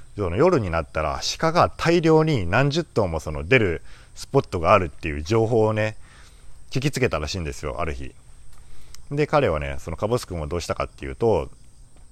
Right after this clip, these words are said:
あの、彼の親戚が近くに住んでるんですけどね。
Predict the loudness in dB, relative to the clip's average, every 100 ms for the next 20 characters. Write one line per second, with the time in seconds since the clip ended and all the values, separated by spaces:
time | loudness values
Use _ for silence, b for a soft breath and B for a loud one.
0 | -20 -20 -16 -10 -8 -6 -8 -6 -4 -2
1 | -2 -2 -2 -2 2 4 4 2 -2 -6
2 | -6 -6 -6 -6 -10 -10 -10 -10